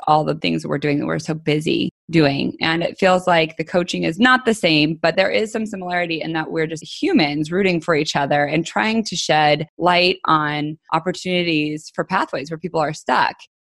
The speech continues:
And technology is wonderful, but it's no replacement for the way that we can motivate and push each other as humans through kindness or challenges or whatever it may be.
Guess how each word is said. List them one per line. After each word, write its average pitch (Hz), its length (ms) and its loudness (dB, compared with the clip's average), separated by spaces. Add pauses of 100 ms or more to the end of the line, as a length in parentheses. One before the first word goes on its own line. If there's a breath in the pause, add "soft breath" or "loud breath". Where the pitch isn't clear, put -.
(180)
And 160 580 2
technology 202 400 2
is 160 100 -2
wonderful, 190 580 0
but 156 280 0
it's - 320 -2
no 185 160 0
replacement 190 760 -4
for 165 300 -2
the 160 120 -4
way 160 160 0
that 156 160 -4
we 156 160 -2
can 156 500 -4
motivate 156 500 -2
and 156 140 -8
push 160 240 -8
each - 160 -12
other 165 380 0
as 151 360 -4
humans 156 460 -2
through 160 200 -6
kindness 170 800 0
or 151 220 -2
challenges 160 800 0
or 147 240 0 (220)
whatever 170 380 0
it - 80 -4
may 160 180 0
be. 156 260 -4